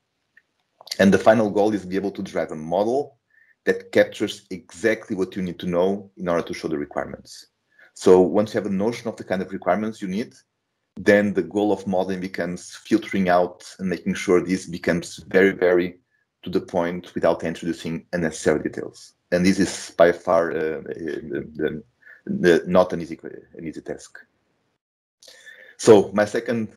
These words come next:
uh, note is on the choice of the model and the logic. So there are many, many logics, and I'm not gonna go through these logics,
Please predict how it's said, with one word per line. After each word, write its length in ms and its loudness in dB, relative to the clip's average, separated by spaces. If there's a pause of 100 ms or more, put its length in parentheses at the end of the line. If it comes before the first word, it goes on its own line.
uh, 60 -2
note 360 2
is 300 -6
on 460 0 (180)
the 80 -8
choice 480 2
of 220 -4
the 80 -2
model 300 -2
and 100 -4
the 40 -2
logic. 440 -8 (800)
So 340 8
there 160 6
are 200 2
many, 380 -4
many 220 -4
logics, 520 -12
and 160 -2
I'm 120 2
not 180 0
gonna 200 0
go 160 2
through 180 -8
these 160 -4
logics, 480 2